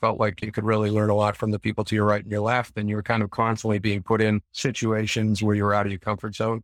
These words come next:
I mean, when I joined the business, uh, if I remember right, I was about employee number four hundred. We eventually grew to about fifteen thousand. And then we kind of, after the I P O debacle, then we kind of retrenched and brought that down closer to, like, five thousand or a little less.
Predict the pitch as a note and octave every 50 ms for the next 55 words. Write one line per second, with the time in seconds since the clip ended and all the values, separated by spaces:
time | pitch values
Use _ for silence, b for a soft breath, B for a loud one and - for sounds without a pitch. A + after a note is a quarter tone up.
0 | - - B2 B2+ C3 C3+ C#3 C#3 C#3+ C#3+ C#3 D3+ C#3 C#3 C3 B2 C3+ C3+ C3 C#3
1 | B2+ - - - - - B2 - - A#2 - B2 B2 A#2+ A#2 A#2+ B2+ B2+ B2 A#2+
2 | A#2+ B2 B2 A#2 A2+ B2 C3 C3 B2+ B2 B2+ A#2+ A2+ A2 - - B2 A#2+ A#2 A#2
3 | A2+ A2+ G#2 - - A#2+ A2+ G#2+ A2+ A2+ A2+ A#2+ A#2+ A#2 A#2 - B2 A#2+ A#2+ A2+
4 | B2 A#2+ A2 - A#2+ A2+ G#2+ - A#2+ A#2+ A2+ - A#2 A2 G#2+ A2 G#2+ G2 - A#2+
5 | G#2+ - - A2+ A2 G#2+ - G#2+ A2 A2 A2+ A2 G#2 A#2 A2+ A2 A2 B2+ A2 G#2+
6 | G#2+ G#2+ G#2+ G#2+ G#2+ G#2 - A2+ G#2+ G#2+ G#2 G#2 G2 G2+ - - - A2 A2 G#2
7 | - - A2 A2 G#2+ G#2 G2+ G#2+ G#2 G#2 G#2+ G#2+ A2 G#2+ - - - - A2+ A2
8 | F#2+ - A#2 A2+ A2 G#2+ A2 A2 G#2+ G#2+ G#2 - - A2 A2+ A2 A2+ A2 - -
9 | A2+ A2+ G#2+ A2 A2+ A2 A2+ A2 A2 G#2+ - - A#2 A2 G#2+ A2 G#2+ G#2+ A2+ A2
10 | - - A#2 A2 G#2+ G#2 - - A2+ G#2+ G2+ G#2+ G#2 G2+ - G#2 G#2+ G#2 - A2+
11 | G#2 G#2 G#2 G#2 - - A2+ G2+ - - G2+ G#2 G#2 G#2+ G#2 G2 - - A#2 G#2+
12 | G#2+ - - G#2+ G2+ G#2+ G2+ G2+ G2+ G#2+ G#2 G#2 G2+ G#2 A2 B2+ D3 D3+ -